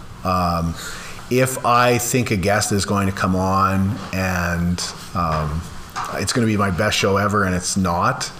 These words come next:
I failed somewhere along the way. Um, everything from that to failing at personal, you know, you know, I, I think there's a lot to, to learn from failing with your family. You know, you have a,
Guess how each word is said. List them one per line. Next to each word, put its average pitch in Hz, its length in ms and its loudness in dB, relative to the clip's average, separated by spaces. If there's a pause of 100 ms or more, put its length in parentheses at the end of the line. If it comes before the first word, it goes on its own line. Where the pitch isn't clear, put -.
(560)
I 104 80 2
failed 95 400 2
somewhere 78 680 0 (460)
along 87 380 2
the 80 60 0
way. 78 340 -2 (160)
Um, 85 680 0 (500)
everything 135 440 2
from 104 220 2
that 95 340 2
to 92 80 0
failing 92 560 0
at 87 260 -4
personal, 82 500 -2 (720)
you 104 80 0
know, 85 200 0 (680)
you 95 160 -2
know, 85 100 0
I, 87 460 0
I - 20 0
think 107 200 -2
there's 101 160 0
a 98 60 0
lot 95 280 2
to, 92 400 0
to 101 100 0
learn 95 320 2
from 90 540 2
failing 104 320 0
with 95 140 0
your 101 60 -2
family. 107 380 -2 (760)
You 101 80 2
know, 90 180 2
you 92 140 2
have 101 200 2
a, 92 240 0